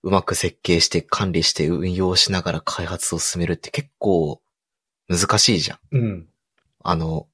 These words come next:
Speaker 1: いわゆるサーバーサイドのロジックのコンポーネント作ったりとかっていうよりも、僕的には難易度が高いと思っているの。そう。そのプロダクトが長くあり続ければあり続けるほど、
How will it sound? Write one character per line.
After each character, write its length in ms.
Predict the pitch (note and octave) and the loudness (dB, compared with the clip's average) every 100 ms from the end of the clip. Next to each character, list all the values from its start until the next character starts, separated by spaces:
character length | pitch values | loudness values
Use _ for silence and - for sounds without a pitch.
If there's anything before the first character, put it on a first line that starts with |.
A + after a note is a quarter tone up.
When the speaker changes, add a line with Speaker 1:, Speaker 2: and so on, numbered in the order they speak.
| _ - | _ 2
Speaker 1:
い 80 | G2+ | 6
わ 120 | B2+ | 8
ゆ 80 | C3 | 8
る 340 | C3 A2 - - | 8 8 4 -2
サ 220 | - A2+ | 0 4
ー 20 | |
バ 100 | A#2 | 4
ー 40 | A2 | 6
サ 100 | B2 | 4
イ 40 | |
ド 100 | F#2+ | 4
の 120 | E2 | 2
ロ 100 | D#2+ | 4
ジ 120 | E2+ | 2
ッ 80 | F2 _ | 0 _
ク 160 | F2+ F2 | 0 2
の 140 | E2+ | 2
コ 120 | - | 0
ン 60 | F2 | 2
ポ 120 | F#2 | 4
ー 40 | |
ネ 80 | F2+ | 4
ン 40 | E2+ | 2
ト 100 | E2 | 0
作 180 | - | 0
っ 40 | F#2+ | 0
た 120 | F2 | -2
り 60 | D#2+ | -2
と 100 | F2 | -2
か 80 | |
っ 80 | E2+ | -2
て 100 | - | 2
い 20 | |
う 20 | F#2 | 4
よ 40 | |
り 60 | F#2 | 4
も、 320 | F2+ E2 - - - - | 2 0 -4 -16 -20 -14
僕 180 | - F2 | -8 0
的 140 | C3+ C3+ | 2 4
に 60 | |
は 80 | G#2 | 4
難 140 | F2 | 4
易 80 | G2 | 4
度 80 | D#2+ | 2
が 100 | - | -4
高 240 | - - | -4 2
い 80 | F2+ | 2
と 140 | - C2+ | 2 -2
思 160 | E2 | -2
っ 80 | D#2+ _ _ | -4 _ _
て 80 | C#2 | -6
い 120 | C#3+ | -4
る 100 | D2+ | -4
の。 140 | - - _ _ _ _ | -8 -12 _ _ _ _
そ 340 | - - D#2 - | -6 -2 -2 -4
う。 400 | _ _ _ - | _ _ _ -4
そ 80 | B2 | 0
の 80 | |
プ 140 | C3+ D#3 | 2 4
ロ 60 | |
ダ 80 | D3 | 4
ク 80 | - | 6
ト 80 | A#2 | 6
が 140 | A#2+ | 6
長 240 | G#2 D3+ D3 | 6 4 4
く 180 | G2+ | 4
あ 60 | G2 | 6
り 80 | B2 | 4
続 220 | - C3+ | 4 2
け 100 | C#3 | 6
れ 60 | A2+ | 6
ば 100 | F2+ | 6
あ 40 | |
り 60 | G2+ | 2
続 200 | - A#2 | 0 0
け 100 | B2 | 0
る 100 | G#2+ | 0
ほ 120 | A#2 | 2
ど、 340 | C#3+ G#2 - | 4 4 2